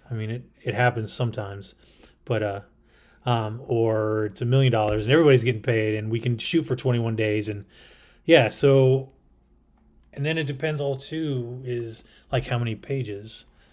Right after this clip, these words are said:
your script is. If it's, like, the normal, like, ninety some pages, um, yeah, I mean, I would love to have,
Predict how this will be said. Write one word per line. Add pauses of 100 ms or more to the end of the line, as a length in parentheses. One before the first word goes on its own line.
(240)
your
script
is.
If
it's,
like,
the
normal,
like,
ninety
some
pages, (800)
um, (200)
yeah,
I
mean, (380)
I
would
love
to
have,